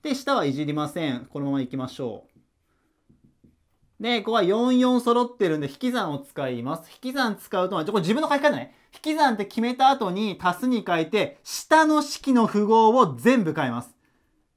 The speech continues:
えい、えいっていう感じね。で、ここはもちろん四引く四で消える。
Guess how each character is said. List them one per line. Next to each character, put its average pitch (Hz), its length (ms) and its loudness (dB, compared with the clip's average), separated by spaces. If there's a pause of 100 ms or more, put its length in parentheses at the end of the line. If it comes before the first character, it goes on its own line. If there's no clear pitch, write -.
(120)
え 165 80 -6
い、 135 220 -6 (340)
え 156 120 -8
い - 20 -6
っ - 60 -6
て 120 100 -14
い - 20 -10
う - 60 -18
感 110 100 -14
じ 110 80 -16
ね。 185 260 -16 (480)
で、 269 180 2
こ 202 100 -4
こ 240 60 0
は 233 80 2
も 233 100 -2
ち 247 80 -4
ろ 214 60 0
ん 156 60 -4
四 196 200 0
引 196 60 -6
く - 160 -6
四 190 160 0
で 165 80 -6
消 156 260 -6
え 143 240 -2
る。 185 340 0